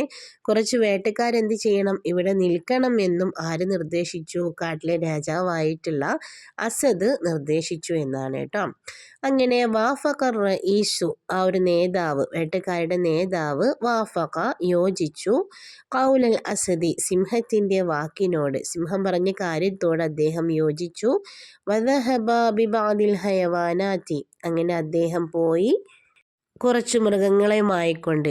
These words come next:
ബിബഅദിൽ ഹയവാനാതി, കുറച്ച് മൃഗങ്ങളുമായി അദ്ദേഹം പോയി, ഇലൽ ഹദീഖ, ആ ഒരു മൃഗശാലയിലേക്ക് പോയി എന്നാണ്.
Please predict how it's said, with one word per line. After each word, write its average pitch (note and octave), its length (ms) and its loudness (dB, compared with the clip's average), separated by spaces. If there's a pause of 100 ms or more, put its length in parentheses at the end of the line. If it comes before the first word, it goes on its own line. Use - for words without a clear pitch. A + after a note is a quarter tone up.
(120)
ബിബഅദിൽ F3+ 680 2
ഹയവാനാതി, D#3+ 1040 0
കുറച്ച് F#3 460 0
മൃഗങ്ങളുമായി F#3 920 2
അദ്ദേഹം E3 560 0
പോയി, D#3+ 380 0 (120)
ഇലൽ E3 320 2
ഹദീഖ, E3 680 -2 (300)
ആ E3+ 160 -4
ഒരു E3 260 2
മൃഗശാലയിലേക്ക് D3+ 1200 -2
പോയി E3+ 400 0
എന്നാണ്. A#2+ 480 -4